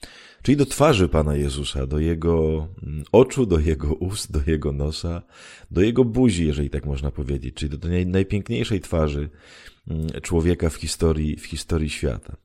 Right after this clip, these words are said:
Zanim oczywiście ją odmówimy, kochani, to krótki rachunek sumienia. Kochani, twarz Pana Jezusa to jest twarz, y, którą mamy również widzieć w naszych bliźnich, nie? To wielokrotnie oczywiście sobie o tym już mówiliśmy.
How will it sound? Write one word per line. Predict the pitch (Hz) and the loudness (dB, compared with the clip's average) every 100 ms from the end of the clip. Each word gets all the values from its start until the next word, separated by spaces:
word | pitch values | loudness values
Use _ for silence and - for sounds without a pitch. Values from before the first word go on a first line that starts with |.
| - | -4
Zanim | 170 151 | -2 0
oczywiście | 123 120 - 107 | 0 -2 0 2
ją | |
odmówimy, | 92 90 87 87 78 | 2 0 -2 -2 -2
kochani, | 71 73 78 101 - - - - - - | -4 -4 -4 -6 -12 -20 -20 -20 -20 -8
to | 90 | -2
krótki | 123 127 127 | -2 2 4
rachunek | 101 110 107 90 - | 4 4 2 2 0
sumienia. | 90 78 69 60 52 50 - - _ - - - - - _ | -2 0 -2 -4 -8 -10 -14 -18 _ -20 -20 -20 -20 -20 _
Kochani, | - 156 139 - - | -2 0 -2 -4 -2
twarz | - 147 | 2 4
Pana | - 120 104 | 6 6 6
Jezusa | 107 127 123 | 4 4 4
to | 101 | 2
jest | - | 2
twarz, | - 107 110 - - | 2 4 4 0 0
y, | 90 90 90 90 87 - | 0 2 2 0 -2 -4
którą | - 107 101 92 67 64 | 2 2 2 -2 -8 -12
mamy | - 92 110 98 | -2 4 6 6
również | 104 101 95 82 | 4 2 0 0
widzieć | 101 98 80 | 0 0 0
w | 87 | 2
naszych | 95 - 80 | 0 0 -4
bliźnich, | 71 78 76 71 62 - | -2 0 0 -2 -8 -6
nie? | 80 | -6
To | 82 76 | -4 -2
wielokrotnie | 76 - 80 - 73 | -2 -2 -4 -4 -6
oczywiście | 65 - 65 - | -6 -8 -10 -10
sobie | 71 67 | -8 -8
o | |
tym | 69 | -6
już | 69 | -6
mówiliśmy. | 78 78 80 71 - 64 | -4 -4 -4 -4 -8 -10